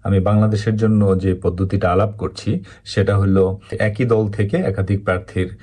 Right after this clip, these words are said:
নির্বাচন করার সম্ভাবনা। তো এটা আমি একটু ডিটেলস বুঝিয়ে বলবো আজকে।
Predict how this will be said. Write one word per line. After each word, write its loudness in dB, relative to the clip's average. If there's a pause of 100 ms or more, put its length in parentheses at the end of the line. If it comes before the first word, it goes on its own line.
নির্বাচন 0
করার 0 (180)
সম্ভাবনা। 0
তো 2
এটা 0
আমি -2
একটু -2
ডিটেলস 0
বুঝিয়ে 4
বলবো 0
আজকে। -2